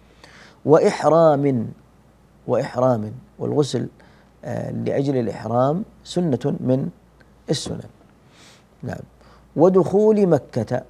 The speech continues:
كذلك، وحرمها، أي لدخول حرم مكة، ووقوف بعرفة، وهذا ورد عن بعض أصحاب النبي صلى الله عليه وسلم، وهو أيضًا مجتمع،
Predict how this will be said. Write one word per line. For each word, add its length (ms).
كذلك، 640
وحرمها، 1080
أي 120
لدخول 600
حرم 540
مكة، 440
ووقوف 840
بعرفة، 680
وهذا 280
ورد 300
عن 280
بعض 280
أصحاب 500
النبي 600
صلى 240
الله 180
عليه 160
وسلم، 420
وهو 260
أيضًا 220
مجتمع، 840